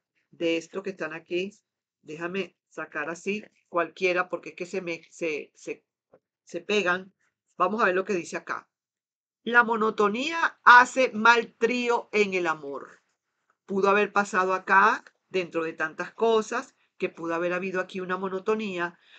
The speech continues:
pero yo diría que más que monotonía es que esta persona verdaderamente se portó mal, aquí está, y que lo reconoce y dice que ahora soy una mejor persona, pero como que no le crees.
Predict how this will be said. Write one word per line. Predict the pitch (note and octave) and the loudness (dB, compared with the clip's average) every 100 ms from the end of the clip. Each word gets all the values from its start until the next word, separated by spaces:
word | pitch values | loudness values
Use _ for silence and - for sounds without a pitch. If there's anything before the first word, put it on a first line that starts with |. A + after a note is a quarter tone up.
| - - | -14 -2
pero | G3+ F#3+ | 2 2
yo | F3+ G3 G3 | 2 0 -2
diría | F#3 A#3+ A#3+ B3 A#3+ | -6 -8 -2 -2 -2
que | A#3 | -4
más | F3+ F#3 | -4 -4
que | A3+ A3+ | -4 -6
monotonía | A3 G#3 G3+ F#3 G#3+ A#3+ A3+ | -4 -4 -4 -6 -4 -4 -6
es | - F#3+ F#3+ | -4 -4 -4
que | G#3 | -6
esta | G3+ G#3 | -4 -6
persona | G3+ G3 F#3+ G3+ G3 | -6 -8 -8 -6 -6
verdaderamente | F3+ F3 D#3+ D#3 E3 F3+ G#3+ G#3 A3+ A#3+ - _ _ _ | -4 -2 -2 -4 -6 -4 -6 -4 -6 -6 -10 _ _ _
se | - F3 | -8 -6
portó | D#3 D#3 E3 | -6 -6 -2
mal, | F#3+ D#3+ D3+ _ | 0 0 -2 _
aquí | - D3+ D#3+ | -12 -12 -14
está, | - E3 C3+ _ _ _ _ _ _ - - | -4 -2 -2 _ _ _ _ _ _ -20 -10
y | A3+ - | -10 -2
que | G3 | 0
lo | F#3 | 2
reconoce | F3 D3+ F3+ E3+ G#3 C#4 - C#4+ | 0 -2 -2 0 2 0 0 -6
y | A3 | -6
dice | F#3+ G3+ G3 G3 | -6 -6 -6 -6
que | F#3 | -2
ahora | E3 E3+ | 0 0
soy | G3 A3 A3 | -2 -2 -2
una | A3+ | -4
mejor | G#3 E3 D#3 - | -6 -8 -10 -8
persona, | E3+ - D3+ C#3 C3 _ | -8 -6 -10 -10 -16 _
pero | - A#3+ B3 C#4+ - _ _ _ | 2 4 6 4 2 _ _ _
como | - E3 F3 | -6 -6 -6
que | F3 | -8
no | D#3 | -8
le | F3 | -8
crees. | F3 D3+ C3+ - | -6 -6 -8 -16